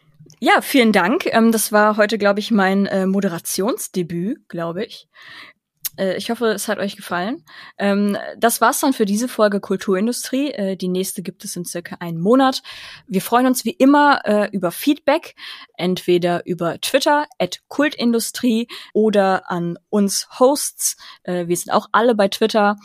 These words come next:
Ähm, Lukas unter at kinomensch, Alex unter at alexmatzkeit und Sascha über at reeft und ich über at miratori. Wir freuen uns auch, wenn ihr uns weiterempfiehlt,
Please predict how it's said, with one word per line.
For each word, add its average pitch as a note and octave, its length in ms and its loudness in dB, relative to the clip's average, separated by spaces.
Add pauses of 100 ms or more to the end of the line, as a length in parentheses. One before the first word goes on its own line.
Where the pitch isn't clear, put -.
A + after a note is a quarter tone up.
(440)
Ähm, F3 400 -2
Lukas G3+ 560 2
unter F3+ 360 -2
at - 180 -8
kinomensch, A#3 600 4
Alex F3+ 320 -2
unter E3+ 400 -6 (180)
at - 160 -8 (100)
alexmatzkeit F3+ 760 -2 (340)
und G#3 300 4 (260)
Sascha F3 480 -2
über E3+ 340 -4
at - 260 -4 (140)
reeft B3 560 4 (300)
und F#3 300 -4
ich F3 200 -2
über E3+ 300 -4
at - 300 -6
miratori. C#4 680 -2 (360)
Wir G3 100 2
freuen B3 260 2
uns D#4 120 -2
auch, - 260 2
wenn G#3 100 6
ihr F#3+ 120 4
uns E3 180 -2
weiterempfiehlt, G3+ 800 0